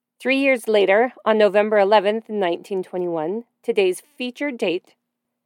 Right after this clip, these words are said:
the body of an unknown soldier from the war was buried beneath the Tomb of the Unknown Soldier in Arlington, Virginia.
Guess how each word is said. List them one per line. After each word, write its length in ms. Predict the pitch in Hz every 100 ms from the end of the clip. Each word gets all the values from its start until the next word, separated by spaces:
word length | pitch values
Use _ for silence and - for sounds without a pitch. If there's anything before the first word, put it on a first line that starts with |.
| _ _ _
the 120 | 208 220
body 340 | 220 214 247
of 100 | 254
an 120 | 196 -
unknown 360 | 226 254 311 294
soldier 440 | - 302 214 180
from 220 | - 202
the 100 | 202
war 460 | 214 185 165 170 - _
was 220 | 175 175
buried 560 | 160 196 233 254 254 269 _ -
beneath 360 | 175 175 180
the 100 | 165
Tomb 340 | 160 - 226 254
of 120 | 247
the 120 | 262
Unknown 340 | 262 247 240
Soldier 600 | 233 - 180 160 160 170 - _ _ _
in 180 | 214 214 -
Arlington, 500 | 175 175 180 196 180
Virginia. 480 | 170 165 151 175